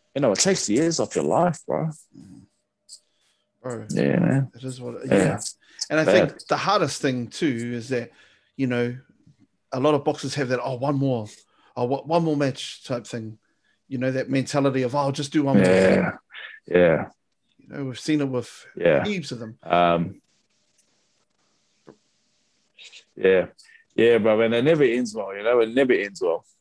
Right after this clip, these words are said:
Speaker 2: Yeah.
Speaker 1: Um, unless it's like, uh, uh, smart thing, like, you know, Mayweather's doing or what, like, Mike Tyson is doing, where it's just, like, a controlled exhibition, you know, where it's, like, where it's, like, not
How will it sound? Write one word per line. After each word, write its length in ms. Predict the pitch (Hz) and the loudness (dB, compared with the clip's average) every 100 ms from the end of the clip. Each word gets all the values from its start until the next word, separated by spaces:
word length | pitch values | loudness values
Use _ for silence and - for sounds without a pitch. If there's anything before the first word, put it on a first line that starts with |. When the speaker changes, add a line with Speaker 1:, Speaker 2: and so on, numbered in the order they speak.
| - | -4
Speaker 2:
Yeah. 240 | 98 101 | 0 4
Speaker 1:
Um, 500 | 98 95 92 95 - - _ - | 4 4 2 0 -6 -12 _ -2
unless 360 | 170 208 202 | 4 4 6
it's 200 | 180 143 165 | 4 4 4
like, 340 | 147 131 - | 4 2 2
uh, 600 | 123 113 107 104 101 95 90 - _ _ _ _ _ _ _ - | 4 4 4 0 -4 -6 -8 -14 _ _ _ _ _ _ _ 0
uh, 280 | 101 98 98 | 2 4 2
smart 440 | - 127 123 113 | 2 2 2 2
thing, 160 | 107 98 | 2 0
like, 180 | 90 | -2
you 80 | 110 | 2
know, 140 | 104 92 | 2 4
Mayweather's 640 | 101 110 110 92 90 - | 2 2 2 0 -2 0
doing 360 | 104 107 107 101 | 4 6 6 6
or 120 | 92 | 6
what, 280 | 98 87 - | 6 4 2
like, 320 | 67 90 - | 0 0 2
Mike 200 | 110 104 | 2 2
Tyson 380 | - 101 101 98 | 4 2 2 2
is 160 | 92 87 | 0 2
doing, 320 | 92 98 107 - - | 4 4 0 -4 2
where 140 | 104 | 4
it's 120 | 101 | 4
just, 180 | 120 107 | 4 2
like, 220 | 98 98 | 0 0
a 260 | 104 92 95 | 0 2 0
controlled 720 | - 117 - 135 127 123 123 - 127 | 0 -2 0 2 4 4 2 0 -2
exhibition, 880 | 127 - 110 98 113 - 113 110 - _ _ _ | 0 0 0 2 0 2 2 0 -6 _ _ _
you 120 | 101 | -2
know, 180 | 104 110 | 0 0
where 200 | 107 113 | 2 2
it's, 180 | 104 - | 2 2
like, 320 | 113 107 95 - _ | 2 2 -2 -10 _
where 260 | 117 113 110 | 2 4 2
it's, 160 | 107 | 0
like, 240 | 110 101 - | -2 -4 0
not 260 | 123 107 | 0 -2